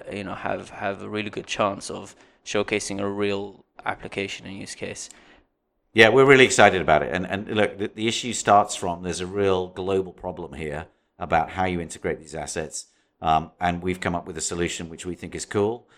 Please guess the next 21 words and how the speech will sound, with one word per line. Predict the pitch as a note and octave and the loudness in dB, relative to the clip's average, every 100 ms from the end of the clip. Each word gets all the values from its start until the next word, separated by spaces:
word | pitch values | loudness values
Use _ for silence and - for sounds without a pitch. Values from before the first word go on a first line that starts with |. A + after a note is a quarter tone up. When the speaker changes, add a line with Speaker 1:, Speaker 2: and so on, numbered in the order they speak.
| _ _ | _ _
Speaker 2:
Um, | E2+ E2+ E2 F2 F2 - | 4 6 6 4 -2 -14
and, | F#2 F2 E2+ F2+ _ | -2 0 0 -4 _
and | F2+ F2+ F2+ - _ _ - | -8 -8 -8 -18 _ _ -14
people | E3+ E3+ | -10 0
get | D3+ C3 - | 0 0 0
hung | B2 A#2 | 2 4
up, | A#2+ | 4
I | F2+ | 4
think, | G2 F2 | 0 -4
about | F2 E2+ - - | 0 0 0 -8
whether | F#2 F#2 E2+ | -10 -8 -6
something's, | F#2+ F2 E2 - _ - | -6 -6 -12 -16 _ -10
uh, | F#2 E2+ E2 | -4 -2 -4
private | - F#2+ G2 F#2 F2+ | 0 2 4 4 2
or | F2+ E2 E2 E2 D#2+ | 0 -4 -6 -8 0
open | G2+ G2 F2+ | 0 2 0
or | F2 E2 | 0 -4
whatever. | E2+ E2 E2+ | -2 -2 -2
Speaker 1:
Mm. | A2+ G#2 - - _ - | -4 -6 -14 -20 _ 2
Speaker 2:
Look, | A#2+ - - _ _ | 2 2 -2 _ _
we're, | - F#2+ | 2 2